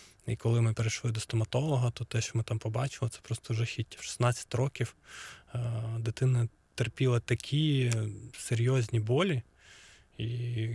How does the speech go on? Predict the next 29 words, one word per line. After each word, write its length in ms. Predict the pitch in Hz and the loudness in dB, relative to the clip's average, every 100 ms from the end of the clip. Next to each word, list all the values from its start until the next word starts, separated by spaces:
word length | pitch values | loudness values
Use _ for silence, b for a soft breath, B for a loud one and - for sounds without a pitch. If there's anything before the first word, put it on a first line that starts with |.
| 113 | 0
я 100 | 131 | 2
думав, 280 | 123 117 131 | 4 4 4
ну, 80 | |
ми 120 | 165 143 | 4 4
там 180 | 120 | 2
приїдемо, 480 | 113 127 131 127 117 | 2 2 4 4 4
зараз 240 | 110 113 - | 4 2 0
полікуємо 480 | 117 120 139 120 | 0 2 4 4
один-два 380 | 113 113 113 110 | 4 4 4 4
зуби 300 | 110 135 113 | 2 2 2
і 40 | 110 | 0
все. 320 | - - 110 | -2 -2 0
А 380 | 110 110 117 113 | 0 -2 -4 -4
те, 140 | 120 | -4
що 180 | - 117 | -2 -2
ми 60 | |
там 140 | 117 113 | -2 -2
побачили, 580 | - 117 135 - 113 113 | -2 0 0 0 -2 -4
що 200 | - 110 | -4 -6
із 120 | - | -6
тридцяти 560 | - 107 - - 123 | -8 -10 -12 -6 -2
двох 280 | 113 110 113 | 0 0 0
зубів, 400 | 107 117 123 135 - B B - | 0 0 2 0 -6 B B -4
я 60 | 110 | -2
вибачаюсь, 440 | 110 110 117 107 | 0 0 2 0
п'ятнадцять 560 | - 113 123 131 - 110 | 0 0 0 0 2 2
залишилось, 760 | 110 117 127 - 104 107 - | 4 4 2 0 -2 -2 -4
і 300 | 107 104 107 - | -4 -4 -6 -4
то 320 | - 107 107 | -2 0 -2